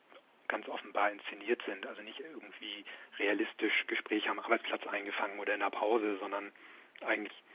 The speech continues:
ähm, hat schon eher was Brechtsches von, von, von einer Brechung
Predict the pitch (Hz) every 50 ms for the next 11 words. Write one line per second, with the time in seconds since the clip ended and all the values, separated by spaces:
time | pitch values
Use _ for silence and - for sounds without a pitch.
0 | - - - - - - - - - - - - - - - - - - - 101
1 | 101 98 98 95 92 - - - - - - - - _ _ _ _ _ _ _
2 | _ - _ _ - _ - - - - - - - - - - - - 120 -
3 | 135 120 113 107 107 104 - - - - 117 113 107 - - - - 98 - -
4 | - - - - - 101 101 98 101 95 - - 98 98 95 95 95 - - 107
5 | 95 95 - - 190 180 - - 110 87 85 -